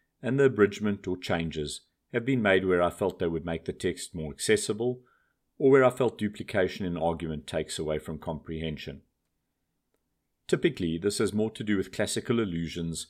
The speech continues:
and complexity of language, which may be difficult for modern readers.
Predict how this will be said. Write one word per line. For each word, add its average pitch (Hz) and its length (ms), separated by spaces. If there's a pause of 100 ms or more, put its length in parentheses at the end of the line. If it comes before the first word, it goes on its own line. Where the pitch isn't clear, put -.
(360)
and 120 140
complexity 110 640
of 82 120
language, 80 540 (600)
which 131 200
may 127 100
be 117 140
difficult 87 460
for 85 80
modern 80 280
readers. 78 500